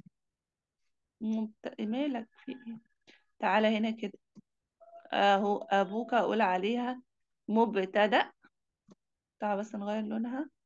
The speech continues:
أبوك مبتدأ، ماله؟ مرفوع. مرفوع بإيه يا ولاد؟ بالواو، لأنه من الأسماء الخمسة. طب عايزة جملة تانية،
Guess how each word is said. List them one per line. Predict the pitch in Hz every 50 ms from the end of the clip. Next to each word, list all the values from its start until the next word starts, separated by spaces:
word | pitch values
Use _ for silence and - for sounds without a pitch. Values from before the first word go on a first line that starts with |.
| _ _ _ _ _ _ _ _ -
أبوك | - 214 208 202 220 240 240 - 233
مبتدأ، | 220 214 214 226 240 226 220 214 220 - 226 226 220 294 349 - - - - _ _ _ _ -
ماله؟ | 226 233 226 226 240 233 233 - - - _ _ _ _ _ _ _ _ _ _ _ _ - - 226
مرفوع. | 233 240 277 311 320 302 294 - - 240 240 247 233 240 240 240 240 233 226 226 220 220 220 220 220 214 233 285 339 381 392 392 349 - - - - _ _ _ _ _ -
مرفوع | 240 247 240 240 - 320 311
بإيه | 254 262 -
يا | 285 277
ولاد؟ | 262 254 262 269 233 196 185
بالواو، | 190 240 269 311 330 339 320 285 254 226 226 220 226 240 254 277 294 302 302 311 311 311 302 311 311 302 302 302 311 320 285 - - - _ - - - - -
لأنه | - - - - 277 302 302 262 233 208
من | 202 208 226 254
الأسماء | 277 - - - 190 - - 185 196 185 - 269
الخمسة. | 311 330 - 403 415 403 - - 330 311 311 - _ _ _ _ _ _ _ _ _ _ _ _ _ _ _ _ _ - - - - - -
طب | 240 233 226
عايزة | 214 254 311 339 359 349 359 294
جملة | 240 240 294 320 339 339 330
تانية، | 339 359 359 330 294 262 233